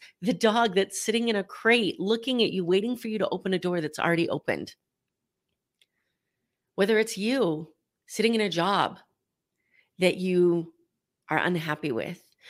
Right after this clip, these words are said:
sitting in a profession that didn't bring you the fulfillment that you thought it would, continuing to live every single day thinking that if you just accomplish more stuff, that everything will fall into place.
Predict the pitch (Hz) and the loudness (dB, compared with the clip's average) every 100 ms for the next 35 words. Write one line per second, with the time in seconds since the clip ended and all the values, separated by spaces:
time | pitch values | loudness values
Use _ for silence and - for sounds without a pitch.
0 | - - 240 247 254 226 - 160 - 208 | -16 0 4 6 4 2 -2 -6 2 4
1 | 214 - 185 160 131 - - - 202 202 | 4 2 0 0 -2 -8 -18 -2 2 2
2 | 214 170 190 208 180 156 - 151 - 190 | 0 2 2 4 2 0 -4 -8 0 0
3 | 185 110 - 156 156 160 160 - 123 82 | 2 -2 -4 -6 -4 -2 -2 -2 -4 -6
4 | - - _ _ _ - - - 247 240 | -8 -16 _ _ _ -20 -18 -2 0 2
5 | 277 285 285 240 208 202 226 226 190 202 | 4 4 4 0 0 2 2 2 0 0
6 | 226 226 220 170 190 214 185 - 214 240 | -2 -2 -2 0 0 2 0 -2 -2 -2
7 | 220 170 160 160 156 160 - - - - | 0 0 2 2 2 -2 -6 -20 -20 -20
8 | _ - - 202 214 214 196 196 196 196 | _ -8 -2 2 2 0 -2 0 0 0
9 | 185 - 160 151 - 185 220 180 - 160 | -2 0 -2 -2 0 2 4 2 -2 2
10 | 160 - - 165 165 160 160 156 151 143 | 2 2 -2 0 0 0 0 0 2 0
11 | - - - - - - - | -4 -6 -6 -8 -8 -6 -8